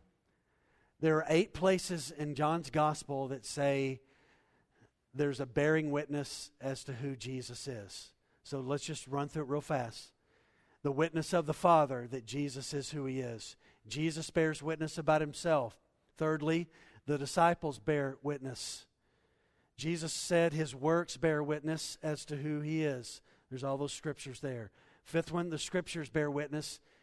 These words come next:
Jesus is who he is. Back page, number six. Transformed lives all through John's gospel bear witness as to who he is.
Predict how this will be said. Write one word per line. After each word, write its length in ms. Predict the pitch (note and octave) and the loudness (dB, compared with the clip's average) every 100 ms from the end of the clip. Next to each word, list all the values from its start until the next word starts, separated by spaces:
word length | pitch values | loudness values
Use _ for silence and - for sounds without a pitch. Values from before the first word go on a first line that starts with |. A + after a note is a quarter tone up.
| _ | _
Jesus 400 | C#3+ D3 C3+ - | -6 -6 -6 -6
is 200 | D3+ - | -6 -6
who 120 | D3 | -4
he 160 | C#3 C#3 | -2 -2
is. 400 | B2 A2+ - - _ _ _ _ - | -2 -6 -12 -16 _ _ _ _ 0
Back 240 | C#3+ D#3 - | 2 2 2
page, 520 | D#3+ E3 F3 - - _ | 2 2 0 -10 -14 _
number 160 | C3 C3 | -10 -8
six. 480 | - E3+ F#3+ - - _ _ _ _ _ _ - | -2 -2 -2 -8 -12 _ _ _ _ _ _ -2
Transformed 680 | F3+ F3+ F#3+ - F#3 F#3 | 2 2 0 0 0 2
lives 540 | E3 E3 F3+ F3 E3 - | 6 8 10 8 4 2
all 240 | D#3 D#3+ | 6 6
through 220 | - F3 | 4 -2
John's 380 | C#3+ E3 E3 C3+ | 0 0 0 0
gospel 460 | D#3+ D#3+ E3 - D#3 | 2 2 2 -4 -2
bear 240 | C#3+ D3+ | 0 0
witness 480 | D3 D#3 C#3+ D3+ - _ - | 0 -2 -4 -8 -10 _ -12
as 220 | - D#3+ - | -2 -2 -2
to 120 | D#3+ | -4
who 140 | D#3+ | 0
he 140 | D#3+ E3 | 2 2
is. 380 | D3+ A#2 - | 2 -2 -10